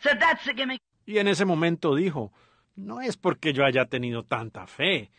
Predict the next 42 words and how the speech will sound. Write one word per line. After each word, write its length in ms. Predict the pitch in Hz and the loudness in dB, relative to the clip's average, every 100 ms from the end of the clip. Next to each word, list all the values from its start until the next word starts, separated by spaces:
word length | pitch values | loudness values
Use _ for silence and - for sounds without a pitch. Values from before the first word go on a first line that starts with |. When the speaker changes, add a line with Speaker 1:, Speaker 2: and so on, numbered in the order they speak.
| _ _ | _ _
Speaker 2:
Dijo, 220 | 127 123 | -10 -8
"Yo 160 | 117 139 | -4 -4
puse 300 | - 185 190 | -4 -4 -2
eso 120 | 160 | -4
en 60 | 175 | -2
la 120 | 160 | -2
tarjeta 400 | 131 117 143 165 | -4 -4 -4 -2
de 100 | 151 | -2
oración, 560 | 127 101 165 226 190 104 _ _ _ | -2 -4 -2 -2 -2 -6 _ _ _
y 120 | - | -10
ahora 240 | - 160 208 | -6 -2 0
él 80 | 208 | 2
ya 140 | 220 | 0
no 120 | 208 | 0
puede 320 | 190 190 190 | -2 -2 0
captarlo. 720 | - 143 - 202 254 180 110 - _ _ _ | -2 -4 2 2 2 -2 -4 -8 _ _ _
¿Ven 280 | - 104 185 | -8 0 2
ustedes?" 600 | 220 - 254 302 277 - _ _ | 2 0 0 0 -8 -16 _ _
Dijo, 320 | 143 151 117 - _ _ | -4 -2 -4 -6 _ _
"Ese 520 | 196 254 269 - 208 | 2 4 4 2 0
es 120 | 180 | 2
el 140 | 202 175 | -2 -2
truco." 580 | 233 240 - 135 85 - _ _ | -4 -4 -2 -4 -4 -14 _ _
Speaker 1:
And 100 | 240 | -8
I 60 | 247 | -6
thought, 240 | 240 214 - - | -8 -10 -14 -16
"What's 280 | - - - | -14 -14 -18
going 300 | 285 277 240 | -12 -10 -6
on?" 320 | 240 240 - - _ _ - | -2 -2 -2 -10 _ _ -20
Speaker 2:
Y 180 | 220 | -14
yo 160 | 185 185 | -8 -6
pensé, 640 | 180 165 131 165 170 117 - _ _ _ | -4 -4 -4 -4 -2 -6 -10 _ _ _
"¿Qué 140 | - 170 | -20 -16
está 340 | 170 - 208 | -16 -12 -12
sucediendo?" 840 | 214 220 - 117 104 190 247 220 - _ _ | -10 -10 -8 -8 -6 -6 -6 -8 -12 _ _
Speaker 1:
Then 240 | - 147 165 | -4 -4 -2
the 140 | 160 | -8
grace 360 | 139 151 165 165 | -8 -12 -14 -18
of 80 | 143 | -18
God 300 | 143 131 117 | -14 -14 -14
came 220 | 113 117 | -20 -20
down. 280 | 110 104 107 | -20 -20 -20